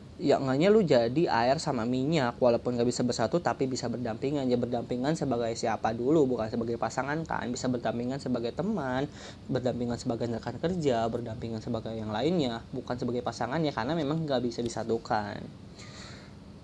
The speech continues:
Terkadang Tuhan hanya mempertemukan, bukan untuk mempersatukan. Ya, karena Tuhan mempertemukan bukan bisa mempersatukan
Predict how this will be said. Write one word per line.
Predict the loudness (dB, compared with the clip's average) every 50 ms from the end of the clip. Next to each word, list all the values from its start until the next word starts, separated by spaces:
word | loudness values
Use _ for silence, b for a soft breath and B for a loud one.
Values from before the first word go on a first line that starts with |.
| -10 -2 0
Terkadang | 2 6 8 8 8 8 8 6
Tuhan | 2 2 4 2 2
hanya | 4 6 6 6 6
mempertemukan, | 4 2 2 2 4 4 4 2 0 0 -2 -2 -2 -4
bukan | -6 -4 0 0 0 0
untuk | 0 -2 -2 -2
mempersatukan. | -2 -2 -2 -6 -6 -4 -4 -4 -4 -2 -4 -2
Ya, | -2 -2 -2 0 0 2 2 2 0 -2
karena | -2 -2 0 0 0 -2
Tuhan | -2 -2 -2 0 -2
mempertemukan | -2 -2 -2 -4 -4 -4 -4 -4 -4 -2 -2 -2 -2 0 0 0
bukan | 0 0 0 -2 0 0 0
bisa | 0 0 -2 -4
mempersatukan | -2 -4 -4 -4 -6 -6 -6 -8 -8 -6 -4 -4 -4